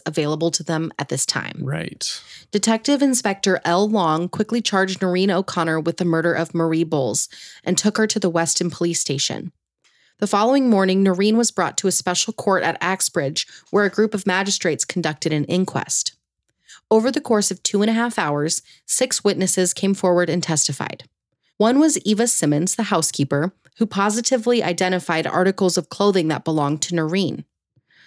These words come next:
Speaker 1: She also stated that it was her sincere belief that Noreen would be greatly upset if anything ever happened to Marie,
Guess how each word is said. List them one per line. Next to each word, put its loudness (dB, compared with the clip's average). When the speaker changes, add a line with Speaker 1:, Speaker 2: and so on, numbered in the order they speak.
Speaker 1:
She 0
also 4
stated 2
that 0
it 4
was 2
her 0
sincere 2
belief 2
that -2
Noreen 2
would 0
be -2
greatly 2
upset -2
if -4
anything 2
ever 0
happened -2
to -2
Marie, -2